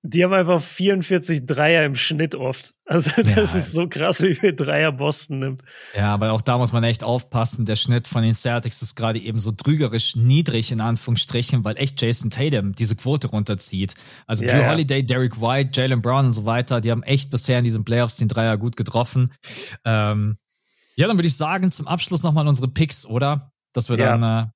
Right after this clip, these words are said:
Speaker 2: genau. Ich mach mal den
Speaker 1: Also.
Speaker 2: Anfang. Oder ma-,
Speaker 1: Nee, pass
Speaker 2: <laughs> oder
Speaker 1: auf,
Speaker 2: mach
Speaker 1: ich, ich, ich stell dir die Frage, pass auf.
Speaker 2: Okay.
Speaker 1: Also, jetzt müssen wir uns einmal final festlegen. Wer gewinnt die N B A Finals zweitausendvierundzwanzig?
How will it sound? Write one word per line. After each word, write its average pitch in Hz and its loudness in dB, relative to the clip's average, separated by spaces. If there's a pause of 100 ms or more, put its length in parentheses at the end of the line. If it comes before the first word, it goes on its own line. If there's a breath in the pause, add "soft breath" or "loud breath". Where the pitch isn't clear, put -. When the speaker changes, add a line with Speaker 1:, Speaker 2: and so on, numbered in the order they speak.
(160)
Speaker 2:
genau. 104 0 (540 loud breath)
Ich 143 4
mach 196 2
mal 202 2
den 165 4
Speaker 1:
Also. 165 4
Speaker 2:
Anfang. 139 -2 (300)
Oder 170 2
ma-, 170 0
Speaker 1:
Nee, 165 6
pass 202 6
Speaker 2:
<laughs> - 2
oder 202 6
Speaker 1:
auf, 196 0
Speaker 2:
mach 196 2
Speaker 1:
ich, 175 0
ich, 190 -2
ich 185 -4
stell 202 0
dir 190 2
die 160 0
Frage, 143 0
pass 139 -2
auf. 127 -2
Speaker 2:
Okay. 98 -6 (1000 soft breath)
Speaker 1:
Also, 147 2 (140)
jetzt 165 0
müssen 190 0
wir 180 2
uns 165 0
einmal 175 2
final 156 2
festlegen. 139 -2 (180)
Wer 170 2
gewinnt 156 -2
die 147 0
N 147 2
B 139 0
A 147 2
Finals 147 0
zweitausendvierundzwanzig? 127 -4